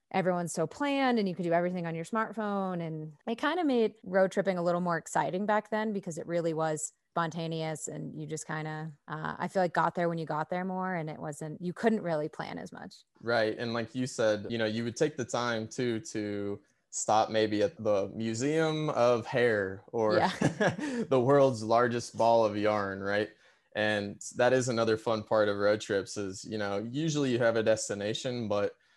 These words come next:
Speaker 2: along the way, you see these funny places or these interesting places. And, you know, it's fun to stop and check 'em out.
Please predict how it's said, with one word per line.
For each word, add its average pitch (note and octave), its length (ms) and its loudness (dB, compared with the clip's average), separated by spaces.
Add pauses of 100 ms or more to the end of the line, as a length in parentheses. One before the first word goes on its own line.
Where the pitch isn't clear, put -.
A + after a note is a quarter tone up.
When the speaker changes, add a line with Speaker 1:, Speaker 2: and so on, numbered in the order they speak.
(160)
Speaker 2:
along A2+ 380 4
the G#2 100 2
way, G#2+ 260 6
you G#2+ 140 0
see A2+ 220 -6
these G2+ 220 -4
funny A2 840 -2 (180)
places A2 520 0
or G#2+ 100 0
these G2+ 220 -4
interesting G#2+ 500 -6
places. A2 540 -2
And, A2 300 -4 (440)
you G#2+ 100 -4
know, G#2+ 120 4
it's A2 140 0
fun B2 180 0
to A2+ 80 2
stop G#2 340 2
and G#2+ 100 -4
check A2+ 200 -2
'em G2+ 140 -2
out. G#2 240 0